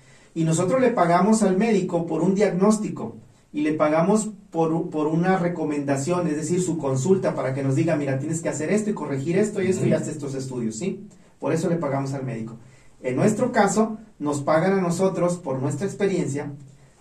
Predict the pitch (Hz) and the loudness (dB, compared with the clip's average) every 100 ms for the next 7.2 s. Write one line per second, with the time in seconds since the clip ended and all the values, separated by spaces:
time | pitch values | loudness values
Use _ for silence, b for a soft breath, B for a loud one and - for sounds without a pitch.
0 | _ 139 156 185 214 202 180 185 190 185 | _ 2 4 4 2 0 0 0 0 -2
1 | - 185 175 170 - 160 156 175 165 151 | -2 -4 0 0 0 -4 -4 -2 -2 -2
2 | 143 135 165 - 202 226 233 214 214 196 | -2 0 -2 4 4 4 2 2 2 4
3 | 214 196 170 156 151 180 185 180 180 180 | 4 2 -4 -4 -2 2 2 2 0 0
4 | 202 202 208 190 175 190 214 220 B B | 0 0 2 2 2 2 -2 -2 B B
5 | B 143 156 160 220 226 214 175 220 165 | B -4 0 4 4 4 2 2 0 0
6 | 147 147 165 175 175 190 185 170 170 208 | -2 0 0 0 -2 -2 -2 0 0 2
7 | 220 | 0